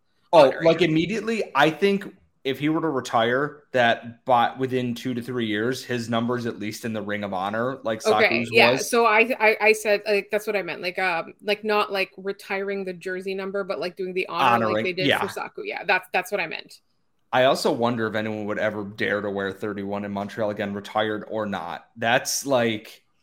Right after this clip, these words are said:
Speaker 1: I know Caden Primo wears it with the Rocket, but that's, like,
Speaker 2: <laughs>
Speaker 1: it's one of those things that it's like, I don't know. No one's worn seventy-six in Montreal since P K left. There's no reason not to. His number's not retired. His number's not honored.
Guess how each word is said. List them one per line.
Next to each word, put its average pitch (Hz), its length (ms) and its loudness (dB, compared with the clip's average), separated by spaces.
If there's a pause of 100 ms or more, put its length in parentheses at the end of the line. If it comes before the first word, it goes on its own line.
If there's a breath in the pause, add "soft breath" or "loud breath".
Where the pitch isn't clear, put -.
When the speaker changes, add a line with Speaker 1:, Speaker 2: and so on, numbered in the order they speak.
(300)
Speaker 1:
I 139 80 0
know 165 140 6
Caden 185 320 4
Primo 143 320 2
wears 117 340 0
it 131 220 0
with 117 160 -4
the 104 80 -4
Rocket, 98 500 -2
but 113 160 -6
that's, 131 480 0
like, 117 460 -2 (640)
Speaker 2:
<laughs> - 680 2
Speaker 1:
it's 196 200 2
one 170 260 6
of 226 80 6
those 220 240 6
things 202 200 4
that 170 100 4
it's 151 120 -2
like, 143 300 0
I 185 160 0
don't 247 140 2
know. 170 340 2
No 139 120 4
one's 180 180 4
worn 175 180 2
seventy-six 170 600 0
in 151 60 0
Montreal 143 420 2
since 120 240 -8
P 156 160 -4
K 127 160 0
left. 117 440 0
There's 113 160 -8
no 131 100 0
reason 123 380 -4
not 107 280 0
to. 123 320 -4 (340)
His 113 140 -8
number's 123 240 0
not 127 160 4
retired. 113 340 0
His 113 100 -8
number's 110 280 -6
not 117 180 2
honored. 104 420 -2